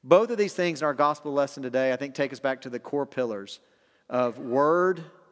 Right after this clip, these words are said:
and sacrament. That's the fuel that fuels us for all of life, and certainly as we start a new program year.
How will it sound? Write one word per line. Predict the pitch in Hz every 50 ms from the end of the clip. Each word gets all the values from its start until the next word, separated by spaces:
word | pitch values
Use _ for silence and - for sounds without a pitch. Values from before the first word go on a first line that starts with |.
| _ _ _ _ _ _ _
and | - 120 113
sacrament. | - - 127 117 107 - 101 92 90 - - _ - _ _ _ _ _ _ _ _ _ _ _ _ _ _ _ _ _ -
That's | 135 143 151 -
the | - 147
fuel | - - 160 151 151 139 131
that | 120 110 - - 123 117 - -
fuels | - 143 143 139 127
us | 131 123 120
for | - - 131
all | - 139 143 147 143
of | 127 110
life, | 113 110 110 110 107 107 - - - _ _ _ _ _ _ -
and | 123 120
certainly | - 143 143 143 131 123 120 113
as | 107 104 -
we | 117
start | 107 - 123 117 113 113 110 - _ -
a | 113
new | 110 113 110
program | - - 110 107 98 104 101 95 95
year. | 92 90 87